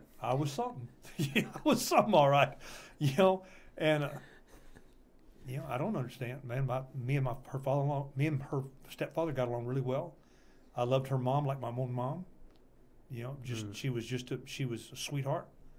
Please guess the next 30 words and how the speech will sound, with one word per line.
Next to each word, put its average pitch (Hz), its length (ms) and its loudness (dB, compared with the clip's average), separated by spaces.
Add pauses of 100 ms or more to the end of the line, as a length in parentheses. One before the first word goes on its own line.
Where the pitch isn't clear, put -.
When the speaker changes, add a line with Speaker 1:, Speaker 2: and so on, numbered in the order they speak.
(1080)
Speaker 1:
We 120 80 -6
went 135 140 0
to 135 80 -6
the 110 60 -6
lake 139 200 0
a 139 40 -2
lot. 143 320 -2
We 123 100 -6
went 127 160 -4
to - 60 -14
the, 117 100 -8 (100)
we 131 120 0
went 123 140 -6
to 123 60 -12
the 110 60 -12
beach 143 260 -2
a 139 60 -2
lot. 147 220 -2
We, 135 100 -2 (460)
they 127 80 2
did 143 160 2
a 123 40 -2
lot 135 180 4
of 135 60 -4
stuff 156 280 0
that 127 160 -8
my 131 160 -2
family 139 340 0
didn't 117 240 -4
do, 123 260 -2